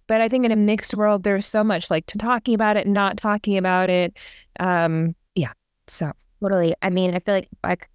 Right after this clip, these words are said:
Speaker 2: we could go on and on, I'm <laughs> sure. Like, the, I mean, the, I remember getting, um, you know, at the time, it felt like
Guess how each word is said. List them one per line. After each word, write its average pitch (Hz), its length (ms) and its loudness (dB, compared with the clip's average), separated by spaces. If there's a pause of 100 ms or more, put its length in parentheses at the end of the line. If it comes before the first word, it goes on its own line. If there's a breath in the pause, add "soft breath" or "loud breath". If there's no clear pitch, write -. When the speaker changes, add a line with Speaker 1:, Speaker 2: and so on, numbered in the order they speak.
Speaker 2:
we 175 120 -2
could 175 220 -4 (120)
go 147 160 -4
on 160 220 -2
and 165 100 -2
on, 220 120 2
I'm 170 120 0
<laughs> - 120 -4
sure. 285 300 0
Like, 202 460 -4
the, 214 280 0
I 214 80 0
mean, 214 200 2
the, 190 220 0 (420 soft breath)
I 196 140 0
remember 190 500 0
getting, 175 600 0
um, 170 480 0
you 196 80 2
know, 180 80 2
at 170 80 -8
the - 80 0
time, 226 500 -2
it - 160 -6
felt - 220 -4
like 175 280 -2